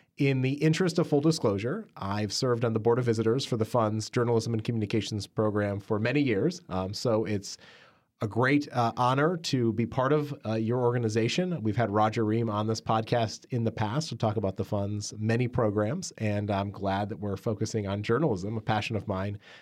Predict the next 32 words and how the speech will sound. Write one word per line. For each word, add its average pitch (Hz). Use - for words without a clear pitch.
today. 151
So 185
let's 214
begin 185
by 127
hearing 127
about 127
the 123
center, 120
why 117
you've 170
decided 120
to 127
invest 123
in 135
journalism 95
and 139
future 156
journalists 113
at 113
a 110
time 131
when 117
that 139
industry 180
and 117
that 127
profession 135
faces 120
so 143
many 120
challenges. 123